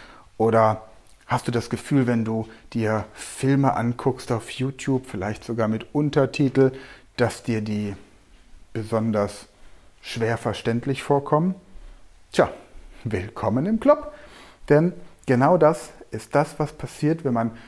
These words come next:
Sprachen alleine lernt. Man braucht eine hohe intrinsische Motivation, du brauchst also einen hohen Antrieb, ein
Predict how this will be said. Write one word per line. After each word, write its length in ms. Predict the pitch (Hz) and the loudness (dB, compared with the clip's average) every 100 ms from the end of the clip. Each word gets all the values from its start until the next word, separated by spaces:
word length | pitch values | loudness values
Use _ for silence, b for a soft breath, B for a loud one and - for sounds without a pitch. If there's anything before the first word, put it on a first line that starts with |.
| B | B
Sprachen 580 | - - 123 135 143 151 - | -18 -12 -4 -4 -2 -8 -8
alleine 560 | 104 110 107 123 143 135 | -8 -6 -6 -2 0 0
lernt. 400 | 98 82 82 123 | -2 -6 -8 -4
Man 160 | 127 | 0
braucht 240 | 160 175 - | 4 2 2
eine 240 | 135 127 B B - | 0 0 B B -8
hohe 540 | - 208 220 143 120 - | 2 6 8 8 6 2
intrinsische 800 | 190 202 - - 165 156 143 139 | 2 2 0 -2 0 0 -2 0
Motivation, 720 | 127 127 107 110 - 151 180 | 0 0 -2 -4 -4 -4 -4
du 80 | 151 | -4
brauchst 260 | 117 123 - | 0 0 0
also 220 | 113 110 | -4 -4
einen 220 | - 107 - | -4 -8 -2
hohen 220 | 208 180 | 0 2
Antrieb, 360 | 151 156 165 165 | 0 0 -2 -2
ein 140 | 117 | -6